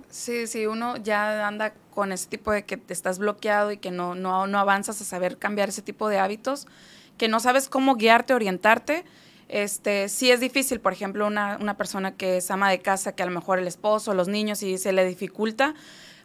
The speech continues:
pues hay, hay formas, ¿no? Hay formas de poder... Eh,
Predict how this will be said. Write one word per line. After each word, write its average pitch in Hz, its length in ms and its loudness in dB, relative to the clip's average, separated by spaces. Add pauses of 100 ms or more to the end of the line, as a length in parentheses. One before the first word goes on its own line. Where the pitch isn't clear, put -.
pues 254 340 2
hay, 269 340 8
hay 277 160 10
formas, 269 520 4
¿no? 233 160 2
Hay 247 80 4
formas 247 340 -2
de 240 80 0
poder... 202 520 2
Eh, 190 440 0